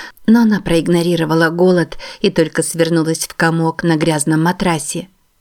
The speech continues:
Она провела пальцами по инициалам, которые много лет назад кто-то вырезал на стене гримерки. "Как знать". Была ли это восходящая звезда оперы во вторую эпоху или военнопленный? Может, тот человек здесь и умер?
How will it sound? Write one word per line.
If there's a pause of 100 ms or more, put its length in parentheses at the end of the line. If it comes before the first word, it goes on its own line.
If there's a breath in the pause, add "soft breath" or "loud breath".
(120)
Она
провела
пальцами
по
инициалам, (100)
которые
много
лет
назад
кто-то
вырезал
на
стене
гримерки. (360)
"Как
знать". (400 loud breath)
Была
ли
это
восходящая
звезда
оперы
во
вторую
эпоху (300 loud breath)
или
военнопленный? (500)
Может,
тот
человек
здесь
и
умер?